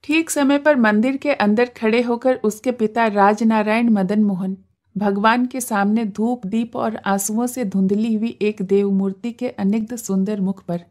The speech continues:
अपनी प्रिय विवाहिता पुत्री की छवि देख रहे थे। अब अपर्णा अपने स्वामी के घर रहती है। वहां उसके इच्छाहीन पति ने संभाषण में जरा भी आवेश और जरा भी उत्सुकता प्रकट नहीं की।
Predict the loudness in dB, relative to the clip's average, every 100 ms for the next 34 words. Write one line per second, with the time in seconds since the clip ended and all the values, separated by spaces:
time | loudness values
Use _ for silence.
0 | _ _ _ -6 -2 -2 -2 -4 0 0
1 | 0 2 2 0 -2 -4 -2 -4 -4 -6
2 | -8 -8 -6 -4 -4 -6 -12 -14 -16 -18
3 | -20 -20 _ _ _ -2 2 4 2 2
4 | 0 2 0 0 0 -2 0 0 2 0
5 | -4 -2 -2 -4 -8 -10 -16 -16 -20 _
6 | _ _ 0 2 4 2 2 -2 -2 -2
7 | -2 0 2 4 2 2 0 2 2 2
8 | -2 -8 _ -4 2 2 4 2 4 2
9 | 4 2 2 4 4 4 -2 2 2 2
10 | 0 -2 -6 -2 0 0 0 0 0 -2
11 | -4 -6 -8 -6 -8 -6 -8 -8 -6 -4
12 | -4 -8 -16